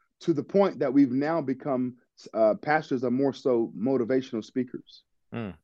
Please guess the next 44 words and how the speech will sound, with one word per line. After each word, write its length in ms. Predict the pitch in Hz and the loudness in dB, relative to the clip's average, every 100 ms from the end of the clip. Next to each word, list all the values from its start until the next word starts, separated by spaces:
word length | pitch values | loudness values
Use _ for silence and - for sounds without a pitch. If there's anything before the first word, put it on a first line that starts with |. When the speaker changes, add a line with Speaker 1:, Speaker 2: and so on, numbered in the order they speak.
| _ - - | _ -12 0
Speaker 1:
and 240 | 135 123 | 4 6
life 240 | 131 143 - | 6 4 2
coaches. 480 | - - - - _ 120 | 0 0 -4 -16 _ 0
And 100 | 147 | 2
there's 160 | 170 | 4
nothing 240 | 185 170 139 | 2 2 2
wrong 240 | 147 156 | 2 2
with 140 | 131 120 | -2 -2
a 40 | |
motivational 640 | 120 135 120 127 - 117 | 0 0 0 -2 -4 -12
speaker. 460 | - 143 131 - - _ _ _ - | -8 -6 -6 -8 -20 _ _ _ -8
There's 120 | 120 | -2
nothing 220 | 170 147 | -2 0
wrong 240 | 135 156 | 0 0
with 140 | 131 123 | -2 -4
a 20 | |
life 240 | 113 143 151 | -4 -4 -4
coach. 400 | 127 87 _ _ _ _ _ - | -8 -8 _ _ _ _ _ -4
But 100 | 135 | -2
as 140 | 143 | 0
a 40 | 131 | 0
man 280 | 131 170 143 | 2 2 0
of 120 | 110 | 0
God, 360 | 147 160 131 | 0 2 0
God 220 | 113 156 135 | -2 -4 -4
has 100 | - | -6
called 220 | 143 131 | -8 -6
me 60 | |
to 60 | 123 | -6
be 140 | 120 | -4
a 40 | 101 | -4
pastor, 460 | - 135 127 - | -4 -6 -6 -6
to 140 | 87 104 | -10 0
be 140 | 123 | 4
a 40 | 113 | 4
shepherd, 480 | - 147 - - _ _ _ _ _ - | 4 0 0 -10 _ _ _ _ _ 2
to 120 | 165 | 2
speak 720 | 165 - - - 185 - - | 2 -12 -6 2 2 2 -8
his 300 | - 147 120 | 2 2 4
word 460 | 107 131 135 101 92 | 4 6 8 8 6
and 180 | 117 - | 2 4
to 100 | 135 | 6
lead 540 | 127 151 175 165 - | 8 8 6 2 0
people 400 | - 143 - | 2 4 4